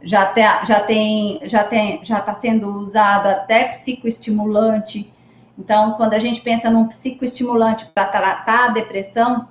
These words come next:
a pessoa que tá com uma redução de energia, o médico pode prescrever um psicoestimulante naquilo que vai dar energia pra pessoa.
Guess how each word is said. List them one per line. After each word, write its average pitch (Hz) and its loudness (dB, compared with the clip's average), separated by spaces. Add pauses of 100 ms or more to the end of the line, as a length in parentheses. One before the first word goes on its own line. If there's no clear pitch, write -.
a 220 -10
pessoa 226 -6
que - -16
tá 233 -2
com - -2
uma 220 4
redução 233 2
de 214 0
energia, 214 0 (340)
o 196 -6
médico 220 4 (120)
pode 226 4
prescrever 220 -2
um 214 0
psicoestimulante 220 -2 (140)
naquilo 214 2 (420)
que 233 -2
vai 214 2
dar 214 4
energia 262 2
pra 214 -4
pessoa. 196 -8